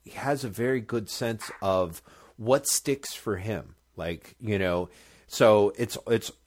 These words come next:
I think he plants this stuff not necessarily knowing if it's gonna pay off. He's just doing things that I think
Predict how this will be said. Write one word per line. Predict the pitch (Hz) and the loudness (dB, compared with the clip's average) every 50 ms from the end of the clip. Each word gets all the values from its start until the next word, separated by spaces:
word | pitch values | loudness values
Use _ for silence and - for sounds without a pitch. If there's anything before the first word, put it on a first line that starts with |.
| _ _ - | _ _ 2
I | 104 127 | 2 2
think | 127 - 147 135 - - | 4 2 -2 -2 -4 -6
he | 107 123 | -10 -10
plants | 110 - - - - - 123 123 127 123 - - | -10 -12 -14 -6 -2 0 0 0 0 -2 -4 -4
this | 120 110 - | -4 -4 -4
stuff | - - - 107 98 - - | -2 0 2 2 0 0 -2
not | 107 104 98 - - | -4 -4 -4 -2 -4
necessarily | 101 104 - - 101 - - 107 101 98 95 92 90 | -4 -4 -4 -6 -6 -4 -2 0 2 2 2 2 0
knowing | 92 92 98 113 127 139 | 0 2 2 2 2 2
if | 143 139 143 | 0 -2 -4
it's | 143 - - | -6 -6 -4
gonna | - 147 147 143 | -2 -2 -2 0
pay | - 151 156 156 151 | 0 2 2 4 4
off. | 151 165 165 160 - | 2 2 0 -2 -2
He's | - 110 101 - | -2 -4 -4 -2
just | - 120 117 - - - | -4 -4 -4 -4 -4 -2
doing | 104 104 110 117 117 113 | 0 0 0 0 0 0
things | 113 113 110 110 107 - | 0 0 0 -2 -4 -6
that | - 87 | -4 -4
I | 90 92 | -2 -2
think | 90 - 104 101 - - - | -2 -2 -2 -4 -4 -8 -16